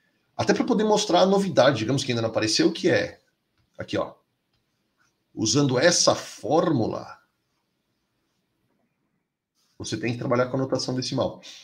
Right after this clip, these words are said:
Então, essa taxa, esses quinze por cento, você tem que fazer, digamos assim, a divisão de quinze por cem, que na verdade é zero vírgula quinze. Não é um desafio muito grande você passar daqui pra notação de vírgula, mas fazer a conta com a vírgula depois é um negócio que muita gente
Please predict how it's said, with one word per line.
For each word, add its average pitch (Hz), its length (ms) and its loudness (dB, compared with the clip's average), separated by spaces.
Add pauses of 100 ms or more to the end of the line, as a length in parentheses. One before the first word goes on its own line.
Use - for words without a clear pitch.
(180)
Então, 131 320 2
essa 160 340 2 (120)
taxa, 143 380 -2
esses 101 220 0
quinze 160 360 0
por 113 220 -4
cento, 151 460 -2
você 107 240 -4
tem 147 220 -2
que 135 100 -6
fazer, 135 300 4
digamos 117 340 0
assim, 107 260 -2
a 101 40 -4
divisão 101 440 -4
de 98 100 -8
quinze 98 500 -10
por 95 240 -6
cem, - 320 -2 (320)
que 392 100 -10
na 403 80 -4
verdade 339 280 2
é - 20 4
zero 339 180 4
vírgula 320 240 10
quinze. - 460 -6 (1600)
Não 359 220 2
é 226 80 2
um 226 80 0
desafio 202 300 4
muito 185 240 6
grande 143 300 6
você 110 240 0
passar 120 320 2
daqui 127 260 2
pra 143 180 0
notação 139 540 -2
de 127 100 -2
vírgula, 110 720 0
mas 135 220 2
fazer 220 240 4
a 185 80 2
conta - 240 0
com 139 120 -2
a 120 40 2
vírgula 104 320 -2
depois 117 360 -2
é 113 60 0
um 120 100 -4
negócio 98 320 -6
que - 80 -14
muita 101 240 -8
gente 98 400 -12